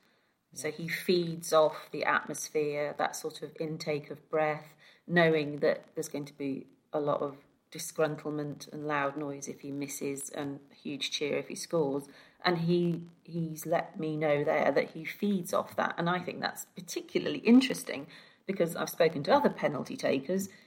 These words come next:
Speaker 1: who will say the key is to pretend there is nobody there at all.
Speaker 2: Mm-hmm.
Speaker 1: And that if you acknowledge how important the kick is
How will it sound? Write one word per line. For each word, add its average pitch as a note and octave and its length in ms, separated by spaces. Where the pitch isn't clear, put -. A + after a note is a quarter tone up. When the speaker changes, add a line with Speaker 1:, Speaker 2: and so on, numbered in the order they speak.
Speaker 1:
who G#3+ 140
will G3+ 120
say G3 300
the G3+ 120
key A3+ 440
is G#3 320
to A3 140
pretend A3+ 640
there A3+ 120
is A3+ 160
nobody A#3+ 440
there A#3 280
at A#3 140
all. C4+ 380
Speaker 2:
Mm-hmm. D#3+ 320
Speaker 1:
And G3 100
that G#3+ 180
if - 200
you G3+ 240
acknowledge G3 640
how E3+ 180
important E3+ 640
the - 60
kick D#3+ 300
is - 300